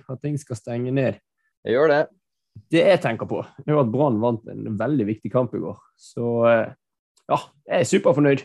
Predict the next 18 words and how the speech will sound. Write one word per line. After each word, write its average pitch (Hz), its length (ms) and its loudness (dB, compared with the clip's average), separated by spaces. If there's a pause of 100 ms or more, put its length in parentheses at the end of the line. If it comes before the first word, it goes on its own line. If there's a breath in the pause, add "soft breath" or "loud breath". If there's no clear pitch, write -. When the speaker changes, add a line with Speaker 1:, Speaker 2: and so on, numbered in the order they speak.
Speaker 1:
Nå 147 180 -4
blir 180 220 0
det 180 140 2
kamp 180 260 -2
mot 147 100 -2
Jerv 147 320 2
og 113 160 -6
Grimstad. 135 560 -4 (480)
Speaker 2:
Det 120 240 -4
er 156 480 2
jo 160 160 4
litt, 156 240 -6
eh, 143 160 -2
interessant 131 420 -4
at 110 120 -6
du - 40 -2
nevner 110 300 2
det, 156 140 8